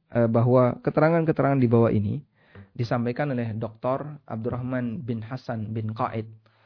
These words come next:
Beliau yang membuat catatan kaki untuk kitab Al-Wabilus Sayyib, eh, yang kita baca. Doktor Abdurrahman bin Hasan bin Qaid. Selanjutnya kita akan beralih ke Al-Faslu Tsalits wal Khamsun.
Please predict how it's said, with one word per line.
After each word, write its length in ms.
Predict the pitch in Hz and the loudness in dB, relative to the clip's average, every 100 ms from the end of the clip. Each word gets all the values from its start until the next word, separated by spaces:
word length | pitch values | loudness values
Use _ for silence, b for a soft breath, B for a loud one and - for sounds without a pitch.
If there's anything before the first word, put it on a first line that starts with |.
| b b b _ - _ _ | b b b _ -20 _ _
Beliau 320 | 131 131 165 156 | -4 -2 -2 -2
yang 40 | |
membuat 320 | 139 123 135 127 | -2 -2 -2 -4
catatan 420 | 131 131 131 120 | -6 -4 -4 -4
kaki 480 | 113 110 135 143 - - | -4 -4 -6 -6 -10 -8
untuk 160 | 117 113 | -8 -6
kitab 300 | 123 127 - | -4 -4 -4
Al-Wabilus 560 | 117 113 127 117 107 110 | -4 -2 -2 -2 -4 -6
Sayyib, 400 | 127 131 156 - _ _ _ _ _ b b b b _ _ _ _ _ 113 | -4 -4 -6 -8 _ _ _ _ _ b b b b _ _ _ _ _ -4
eh, 100 | 110 | -2
yang 180 | 117 113 | -2 -4
kita 220 | 120 120 | -4 -4
baca. 340 | 104 101 - - _ _ _ _ _ _ _ _ _ _ _ _ _ B B B | -4 -6 -14 -20 _ _ _ _ _ _ _ _ _ _ _ _ _ B B B
Doktor 560 | - 120 - 135 147 160 - | -4 -4 0 0 0 -2 -6
Abdurrahman 800 | 123 120 117 110 127 156 170 - _ _ | -2 0 0 0 0 -2 -6 -14 _ _
bin 160 | 123 110 | -6 -6
Hasan 500 | 110 107 123 143 160 - | -6 -8 -4 -4 -6 -8
bin 240 | 127 123 110 | -4 -4 -4
Qaid. 320 | 101 - - _ _ _ _ _ _ _ b b b b _ | -10 -12 -20 _ _ _ _ _ _ _ b b b b _
Selanjutnya 680 | - 139 147 165 180 185 175 | 0 0 2 2 0 0 -4
kita 240 | 151 147 | -2 0
akan 160 | 160 151 | 0 2
beralih 320 | 131 147 160 | 2 0 0
ke 320 | 147 147 - | 0 0 -2
Al-Faslu 560 | 127 117 165 156 131 120 | -4 -2 -2 -2 -2 -2
Tsalits 400 | 143 147 151 120 | -2 -2 -4 -6
wal 120 | 104 | -8
Khamsun. 340 | 107 113 104 | -10 -12 -18